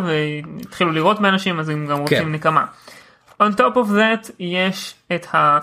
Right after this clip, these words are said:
Speaker 1: האלפית הקוסמת המקורית שהשרביט היה שייך לה.
Speaker 2: נכון.
Speaker 1: ש-,
Speaker 2: לילה.
Speaker 1: אה, כן. שיש אותה וכמה אלפים,
Speaker 2: מהמם.
Speaker 1: כזה, אסאסינס משוגעים שגם
Speaker 2: כן.
Speaker 1: רודפים אחרים,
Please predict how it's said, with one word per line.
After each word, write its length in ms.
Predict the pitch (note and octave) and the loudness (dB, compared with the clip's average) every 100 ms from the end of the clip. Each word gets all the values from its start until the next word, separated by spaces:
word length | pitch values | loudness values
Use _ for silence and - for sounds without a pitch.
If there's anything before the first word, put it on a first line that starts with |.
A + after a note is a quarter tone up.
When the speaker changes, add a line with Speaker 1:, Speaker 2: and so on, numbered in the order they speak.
| - _ _ _ _ _ _ _ _ | -2 _ _ _ _ _ _ _ _
Speaker 1:
האלפית 380 | F#3 F#3+ G3 F3+ | -2 0 -2 -2
הקוסמת 640 | E3 D#3 D#3+ - F#3 F3 E3+ | -2 -2 -4 0 0 0 -4
המקורית 520 | D#3 E3 E3 E3 - | -6 -4 -2 -4 -2
שהשרביט 520 | D#3 D3+ E3 D#3+ D#3 | -4 -4 -6 -4 -2
היה 160 | D3+ D3 | -2 -2
שייך 340 | - C3+ F3+ | 0 0 0
לה. 100 | A3+ | -2
Speaker 2:
נכון. 320 | - B2 D3+ F3+ | 0 2 0 -2
Speaker 1:
ש-, 200 | - F3+ E3+ E3 | -8 -4 -2 -2
Speaker 2:
לילה. 360 | B2+ C3+ C#3+ F#3 G3 - _ _ _ - | 0 2 4 4 0 -14 _ _ _ -10
Speaker 1:
אה, 40 | E3+ D#3+ D#3+ D#3+ D#3+ D#3+ D#3+ D#3 - F#3+ - | -6 -4 -4 -4 -4 -6 -8 -10 -16 -20 -2
כן. 200 | F#3 A#2+ - _ _ _ - E3+ D#3 D#3 | -2 -2 -10 _ _ _ -14 -12 -10 -12
שיש 1600 | - - F#3 F3 E3+ E3 E3 E3 - _ _ _ _ F3 E3+ F3+ | -14 -6 -2 0 -2 -4 -6 -10 -12 _ _ _ _ -4 -2 -2
אותה 260 | F3 A#3 A#3 | 0 2 2
וכמה 380 | F#3+ F3+ F3 E3+ | 2 2 0 -2
אלפים, 460 | E3+ F3+ E3 D#3+ D#3+ _ _ | -4 -6 -10 -12 -16 _ _
Speaker 2:
מהמם. 140 | B2+ A#2 | -16 -10
Speaker 1:
כזה, 220 | D3+ D#3 - _ - | -8 -8 -10 _ -10
אסאסינס 540 | D#3+ F3+ E3+ E3 D#3+ | 0 0 0 -6 -8
משוגעים 500 | D#3+ D#3+ D#3+ D#3 D#3+ | -10 -8 -4 -4 -6
שגם 480 | D#3 D3 - F3 E3 | -8 -10 -6 0 2
Speaker 2:
כן. 60 | |
Speaker 1:
רודפים 260 | F#3 G3 A#3 | 2 -2 -4
אחרים, 280 | A3+ C4+ | -6 -8